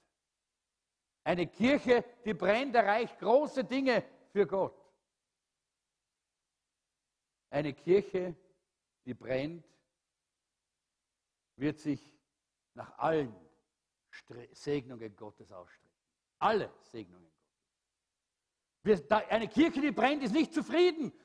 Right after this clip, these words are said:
mit nur ein bisschen was. Möchte den ganzen Segen, möchte alles. Das ist nicht mit kraftlosen Versammlungen zufrieden, ist nicht mit dem Status quo, quo zufrieden. In einer, in einer, äh, in einer Kirche, wo das Feuer Gottes brennt, wird ständig ein Geist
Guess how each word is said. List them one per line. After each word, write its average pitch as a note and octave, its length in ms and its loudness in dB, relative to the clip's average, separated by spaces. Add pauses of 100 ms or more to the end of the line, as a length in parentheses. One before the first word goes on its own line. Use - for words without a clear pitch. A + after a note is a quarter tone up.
(320)
mit B3 280 2
nur C#4+ 120 4
ein B3 180 -2
bisschen B3+ 380 4
was. - 340 0 (380)
Möchte C#4+ 280 4
den C#4 220 0
ganzen C#4 480 0
Segen, G3 380 4
möchte B3 320 4
alles. C4+ 360 4 (600)
Das A#3 140 2
ist B3+ 160 6
nicht E4 220 2
mit D4+ 180 0
kraftlosen C4+ 640 2
Versammlungen C4+ 580 0
zufrieden, A3+ 560 -4 (420)
ist A3+ 200 2
nicht D#4 200 4
mit D#4 160 -4
dem C4+ 80 0
Status C4 500 0
quo, B3 400 4 (440)
quo B3+ 260 4
zufrieden. A3+ 640 -2 (460)
In B3 140 4
einer, B3 240 0
in B3 140 0
einer, A#3+ 260 2 (180)
äh, G#3 160 4
in A3+ 80 -2
einer A3+ 180 0
Kirche, D4 520 2 (160)
wo A#3+ 180 4
das A#3 160 0
Feuer D4 380 4
Gottes C#4+ 400 0
brennt, B3+ 320 0
wird B3+ 140 0
ständig D4 460 0
ein C4+ 200 2
Geist B3+ 340 0